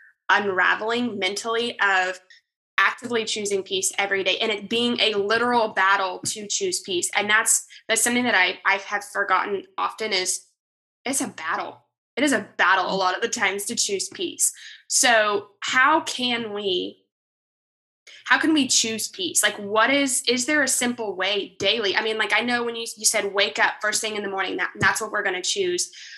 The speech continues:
Speaker 1: But when we're in the midst of the chaos, whether mentally or physically, or just seeing things go on, what is a way that we can continue to actively choose peace in all of those situations?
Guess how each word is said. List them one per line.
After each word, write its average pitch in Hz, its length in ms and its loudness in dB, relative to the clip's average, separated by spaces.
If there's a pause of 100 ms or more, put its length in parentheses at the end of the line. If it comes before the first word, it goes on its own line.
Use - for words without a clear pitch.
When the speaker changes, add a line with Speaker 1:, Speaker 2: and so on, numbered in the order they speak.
(140)
Speaker 1:
But 208 260 4 (120)
when 220 260 0
we're 262 200 2
in 247 120 0
the 202 60 -2
midst 208 380 -2
of 202 80 -8
the 196 80 -2
chaos, - 540 0
whether 196 260 0
mentally 190 680 -2
or 185 200 -6 (100)
physically, 208 520 0
or 196 140 -2
just 196 260 0
seeing 226 260 -2
things 196 300 -2
go 185 220 -6
on, 196 240 2 (440)
what 208 300 0
is 247 180 -2
a 220 120 -2
way 196 220 0
that - 160 -8
we 202 140 -6
can 196 220 -6
continue 196 480 -4
to - 120 -8 (140)
actively 190 600 -4
choose 185 380 -2
peace - 600 -4 (100)
in 190 160 -4
all 185 240 -4
of 180 100 -10
those 175 200 -4
situations? - 840 -6